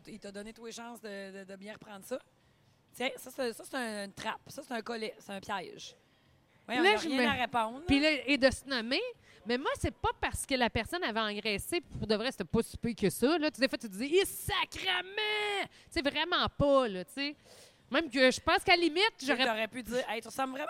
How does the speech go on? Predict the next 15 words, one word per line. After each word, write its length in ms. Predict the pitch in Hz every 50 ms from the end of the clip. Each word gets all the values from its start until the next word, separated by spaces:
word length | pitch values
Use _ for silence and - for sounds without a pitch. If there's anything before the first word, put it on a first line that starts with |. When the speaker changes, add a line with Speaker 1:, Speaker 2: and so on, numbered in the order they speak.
| 784 784
Speaker 1:
à 40 | - -
telle 200 | - 294 294 262
personne, 420 | - 254 233 180 - - 330 359 359
mais 80 | 311
en 100 | 262 226
plus 200 | 220 - 254 285
gros. » 240 | 240 247 233 247 262 262
Speaker 2:
Ah ! 140 | 311 381 440 427
Speaker 1:
Ah, 40 | 330
c'est 80 | - 208
moi. 180 | 208 202 -
Speaker 2:
<laughs> 100 | - - - - - 392 - - - 370 330 - - - 349 - - _ - 330 - - _ - - 269 - _ - - - - - - -
Mais 180 | 247 254 277 262
tu 80 | -
sais, 60 | -